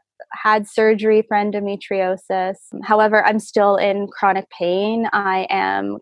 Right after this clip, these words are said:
currently on disability, have been since two thousand and eighteen, and I'm still trying to figure out and narrow down what's going on because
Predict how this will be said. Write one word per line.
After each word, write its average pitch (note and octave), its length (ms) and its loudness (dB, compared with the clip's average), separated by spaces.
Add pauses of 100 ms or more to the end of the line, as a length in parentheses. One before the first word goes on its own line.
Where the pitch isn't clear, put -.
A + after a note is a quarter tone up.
(120)
currently G3+ 720 0
on G3+ 180 2
disability, F#3+ 600 0
have G3 300 -2
been G3 320 0
since G3 320 -10
two G#3 140 -2
thousand F#3+ 340 0
and G3 120 -4
eighteen, F#3+ 600 -4 (220)
and G#3+ 160 0
I'm G3 140 -2
still A#3 400 2
trying A3 420 0
to G#3+ 120 -4
figure G3+ 340 0
out G3 220 2
and G#3+ 100 -2
narrow G3 300 0
down G3 720 -2
what's - 360 -4
going G3 500 -2
on A#3 460 2
because G3+ 680 -4